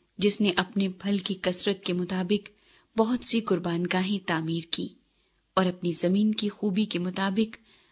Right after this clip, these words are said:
اچھے اچھے ستون بنائے۔ ان کا دل دغاباز ہے، اب وہ مجرم ٹھہریں گے۔ وہ ان کے مذہبوں کو ڈھائے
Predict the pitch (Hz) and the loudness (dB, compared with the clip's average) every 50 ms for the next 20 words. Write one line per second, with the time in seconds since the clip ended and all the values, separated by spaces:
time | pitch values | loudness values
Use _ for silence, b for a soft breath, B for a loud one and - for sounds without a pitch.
0 | b b b - - - - - - - 214 180 175 - - - - 202 208 b | b b b -2 -2 0 4 4 4 4 4 0 0 2 2 2 4 2 0 b
1 | b b b b b b - - - 185 180 - 196 202 196 185 170 160 165 165 | b b b b b b -2 -2 0 0 -2 0 0 0 0 0 -2 -2 -4 -4
2 | 170 175 175 180 - _ _ _ _ _ _ _ _ _ _ - 180 175 - - | -4 -6 -8 -10 -12 _ _ _ _ _ _ _ _ _ _ 0 0 0 0 -2
3 | 170 165 - 185 185 185 185 180 b b b b b b b - 170 190 185 180 | -2 0 0 2 2 0 0 -4 b b b b b b b -2 0 0 0 2
4 | 190 190 180 180 175 180 190 185 180 - - 165 - - - - b b b b | 0 -2 -2 -2 -2 -2 -2 -4 -6 -8 -6 -6 -6 -6 -8 -14 b b b b
5 | b b b b b b - 220 220 220 247 247 226 208 208 208 - - 208 208 | b b b b b b 0 0 2 4 4 6 6 6 4 4 2 2 2 2
6 | 190 170 - - 180 175 180 185 175 165 170 160 170 - - - _ _ _ _ | 0 0 -2 -4 -4 -4 -4 -4 -4 -4 -4 -4 -6 -6 -8 -12 _ _ _ _
7 | _ _ _ _ _ _ - 175 180 - - 185 180 170 - 180 170 170 170 170 | _ _ _ _ _ _ -2 -2 0 2 2 2 2 2 0 0 2 2 0 0
8 | - 175 170 202 202 185 - 208 202 202 B B B B B B - 190 170 185 | -2 -2 0 0 0 0 2 0 0 0 B B B B B B -8 -6 -6 -2
9 | 185 202 190 165 | 0 0 0 0